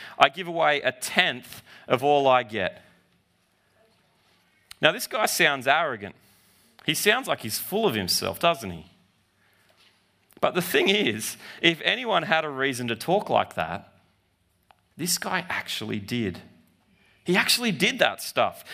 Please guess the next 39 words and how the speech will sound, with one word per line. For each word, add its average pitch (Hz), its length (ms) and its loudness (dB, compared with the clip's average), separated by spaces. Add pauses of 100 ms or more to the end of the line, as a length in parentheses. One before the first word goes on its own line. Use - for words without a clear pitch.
(140)
He 233 140 4
was 240 180 -2
devoted 175 800 4
to 170 120 4
God. 196 300 6
He 175 100 -2
wasn't 220 320 2
stealing 190 600 2
from 160 160 0
other 165 180 4
people 175 320 0
like 160 200 4
the 147 80 -6
tax - 320 -2
collector. 139 420 0 (300)
And 175 120 6
it 208 60 -4
wasn't 247 300 -2
just 214 160 0
the 196 60 -4
things 202 260 2
that 185 100 4
he 180 160 2
didn't 202 480 2
do. 113 400 0 (340)
Verse 226 300 4
twelve, 202 540 2 (240)
did 180 160 2
you 185 40 2
notice? 202 360 2
He 208 160 2
fasts 208 760 0
twice 190 400 2
a 175 80 0
week. 165 280 2
That's 190 220 -2
going 202 420 2
without 170 420 4
food 156 720 -2